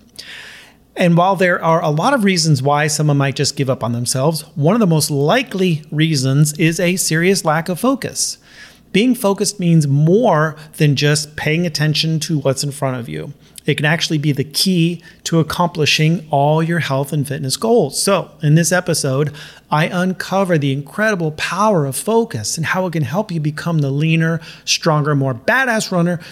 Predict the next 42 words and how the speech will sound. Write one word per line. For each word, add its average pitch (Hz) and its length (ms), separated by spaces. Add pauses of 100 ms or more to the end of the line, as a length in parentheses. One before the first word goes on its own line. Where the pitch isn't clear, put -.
(140)
you've 175 200
always 147 560 (100)
wanted 135 440
to 139 100
be. 131 320 (880)
But 160 240
first, 175 400
I 151 120
often 165 300
get 233 160
asked 160 460 (340)
by 151 160
runners 151 480
who 151 80
want 143 140
to 180 60
lose 226 180
weight 151 340 (360)
how 196 100
to 220 60
get 220 100
started, 185 500
how - 160
to 196 60
get 190 80
started 196 320
with - 400
proper 185 260
nutrition, 160 760 (340)
resistance 170 600
training, 131 460
how 113 140
to 160 80
get 170 160
stronger, 160 640
how 131 160
to 156 100
improve 156 400
their 156 160
running, 160 340
maybe 151 240
run 151 320